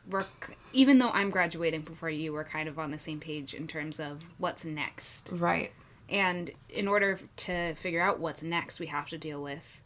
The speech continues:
Speaker 1: all of the stresses that come in between that.
Speaker 2: Yeah.
Speaker 1: Um,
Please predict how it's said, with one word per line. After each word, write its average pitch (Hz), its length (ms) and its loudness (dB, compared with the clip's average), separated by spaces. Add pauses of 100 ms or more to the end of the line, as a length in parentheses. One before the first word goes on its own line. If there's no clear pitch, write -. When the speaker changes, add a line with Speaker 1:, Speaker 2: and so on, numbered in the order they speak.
(380)
Speaker 1:
all 175 140 0
of 160 120 -8
the 160 100 -4
stresses 165 500 -2
that - 240 -6
come 151 260 -6
in 151 80 -6
between 139 380 -8
that. 233 320 -4 (340)
Speaker 2:
Yeah. 190 80 -6 (460)
Speaker 1:
Um, 170 500 0